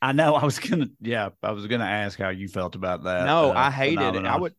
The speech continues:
Speaker 2: I would never talk to a girl again because now she's seen it. Like, I've given the game away. You know what I mean? Like,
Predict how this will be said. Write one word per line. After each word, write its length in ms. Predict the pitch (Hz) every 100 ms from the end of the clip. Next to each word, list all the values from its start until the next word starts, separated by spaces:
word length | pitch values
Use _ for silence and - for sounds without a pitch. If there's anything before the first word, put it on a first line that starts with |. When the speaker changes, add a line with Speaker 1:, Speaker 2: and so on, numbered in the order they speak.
| _
Speaker 2:
I 140 | 117 135
would 180 | 175 139
never 240 | 143 147
talk 240 | 147 139
to 140 | 135 135
a 60 |
girl 260 | 117 131 131
again 280 | 117 131 160
because 280 | 123 120 110
now 180 | 120
she's 300 | 127 120 147
seen 240 | 139 160 127
it. 180 | - 110
Like, 180 | 117
I've 180 | 123 127
given 260 | 135 135 127
the 80 | 113
game 320 | 120 160 139
away. 320 | 113 113 110
You 120 | 110
know 120 | 123
what 100 | 131
I 60 | 127
mean? 240 | 123 139
Like, 220 | 139 120